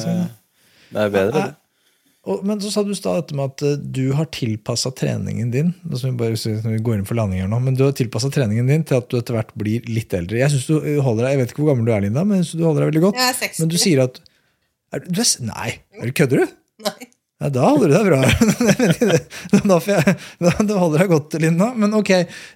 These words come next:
Speaker 1: det, det får vi, <laughs> det får vi ta av lufta, at jeg må si det. Men Linda, du sier du har tilpasset treninga di, eh, og, og etter hvert som du blir eldre. Og så gjør du nå mer styrke enn du gjorde før.
Speaker 3: Ja, og det må
Speaker 1: Fordi
Speaker 3: jeg,
Speaker 1: at
Speaker 3: og hvis jeg ikke trener styrke nå,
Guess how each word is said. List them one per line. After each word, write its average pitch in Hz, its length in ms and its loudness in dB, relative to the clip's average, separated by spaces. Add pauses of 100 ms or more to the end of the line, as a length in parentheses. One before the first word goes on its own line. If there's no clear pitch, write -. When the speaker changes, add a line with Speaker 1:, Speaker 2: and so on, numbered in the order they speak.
Speaker 1:
det, 160 120 4 (280)
det 160 160 6
får 175 140 -6
vi, 165 80 4 (140)
<laughs> 175 100 2
det 220 180 2
får 220 160 -4
vi 185 160 -2
ta - 300 -2 (340)
av 156 120 2
lufta, 160 360 0
at 190 140 -2
jeg 165 100 2
må 165 80 2
si 175 220 2
det. 175 80 -6 (260)
Men 190 240 2
Linda, 180 240 2
du 190 160 0
sier 165 160 0
du 175 80 4
har 196 80 -2
tilpasset 175 480 2
treninga 131 460 2
di, 196 100 4 (480)
eh, 151 400 2 (220)
og, 156 500 2 (160)
og 143 220 0
etter 147 100 0
hvert 127 140 0
som 127 80 0
du - 20 2
blir 110 80 0
eldre. - 160 -8 (160)
Og 135 140 -2
så 151 100 4
gjør 143 140 4
du 147 80 -2
nå 143 100 2
mer 131 220 2
styrke 107 340 -4
enn 98 80 -2
du 101 80 -2
gjorde 113 160 -6
før. 107 320 -4
Speaker 3:
Ja, 226 140 -2 (160)
og 240 100 -4
det 269 80 4
må 214 140 2
Speaker 1:
Fordi 190 100 6
Speaker 3:
jeg, 220 140 6
Speaker 1:
at 233 100 -2
Speaker 3:
og 233 240 -4
hvis 247 160 -2
jeg - 160 -8
ikke 233 160 -10
trener 214 240 -10
styrke 208 320 -6
nå, 311 160 -4